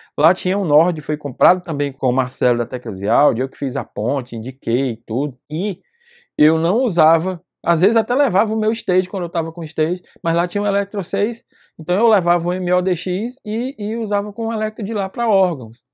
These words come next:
Então era muito bom, não tinha problema nenhum, mas eu tinha o meu Nord. Quando eu ia usar um, um Nord com uma coisa um pouco mais, é, programado, com mais camadas e tal, eu levava o meu stage três, então com um M O D X também. Então eu nu-,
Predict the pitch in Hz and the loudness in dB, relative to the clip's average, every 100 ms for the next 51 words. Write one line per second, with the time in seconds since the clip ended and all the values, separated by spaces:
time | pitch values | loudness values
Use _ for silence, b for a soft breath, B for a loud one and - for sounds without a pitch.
0 | 143 - 151 196 - b b b - 165 | -10 -4 -4 -4 -12 b b b -2 -2
1 | 196 226 277 226 202 190 214 160 170 196 | 0 -4 0 2 2 -2 -10 -12 -4 -4
2 | 220 196 208 277 196 208 233 196 254 269 | -2 -2 -2 -4 -2 0 2 6 4 4
3 | 247 349 262 190 143 113 104 - _ - | -2 0 0 0 2 0 -2 -12 _ -8
4 | 160 175 151 160 165 147 139 143 143 135 | -2 0 0 -2 -4 -4 0 0 0 -6
5 | 135 135 123 127 190 202 190 190 180 _ | -6 -6 -6 -6 -8 -4 -4 -4 -6 _
6 | _ _ _ _ _ - 110 107 95 131 | _ _ _ _ _ -8 -6 -6 -4 -2
7 | 123 127 120 123 110 - 113 120 113 127 | 0 0 0 -2 -2 -4 -4 -4 -6 -6
8 | 107 123 131 - 151 - 190 254 185 175 | -2 -2 -2 -2 -4 -2 -2 -2 -2 -4
9 | 202 214 220 - 202 208 196 214 208 208 | -4 -4 -4 -2 0 0 0 2 2 0
10 | - _ _ - 135 131 143 180 - 160 | -4 _ _ -20 -16 -8 -8 -6 2 4
11 | 202 339 _ 180 175 156 151 160 156 165 | 4 -2 _ -6 -4 -2 -2 -2 -6 -8
12 | 214 196 175 175 208 196 190 | -4 -4 -4 -4 -2 -2 -4